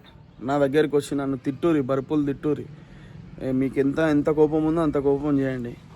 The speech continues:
నేను కారు కొన్నా అని చెప్పేసి మీరు ఓరవకుండా మీరు అన్నీ చేస్తే అది కరెక్ట్ కాదు. అది నేను, అదేం, నేను ఏం నెట్ పైసలతో ఏం కొనలే, నేను ఈఎంఐ పెట్టుకునే కొనుక్కున్నా. అరే,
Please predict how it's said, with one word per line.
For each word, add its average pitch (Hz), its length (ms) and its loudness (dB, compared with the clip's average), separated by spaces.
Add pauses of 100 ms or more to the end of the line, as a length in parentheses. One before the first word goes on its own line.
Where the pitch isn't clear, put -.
(220)
నేను 139 160 -2
కారు 143 260 4
కొన్నా 156 220 2
అని 151 120 0
చెప్పేసి 147 340 -2
మీరు 147 220 2
ఓరవకుండా 139 680 2 (540)
మీరు 135 460 2
అన్నీ 147 240 0
చేస్తే 156 580 0 (600)
అది 143 100 -2
కరెక్ట్ 151 340 0
కాదు. 151 240 4
అది 127 180 -2 (1500)
నేను, 135 180 -2
అదేం, 151 340 4
నేను 175 180 4
ఏం 160 320 4
నెట్ 143 280 -2
పైసలతో 156 420 0
ఏం 147 180 0
కొనలే, 139 280 0
నేను 127 280 -6
ఈఎంఐ 143 380 0
పెట్టుకునే 143 380 0
కొనుక్కున్నా. 131 420 -4 (1400)
అరే, 135 380 -4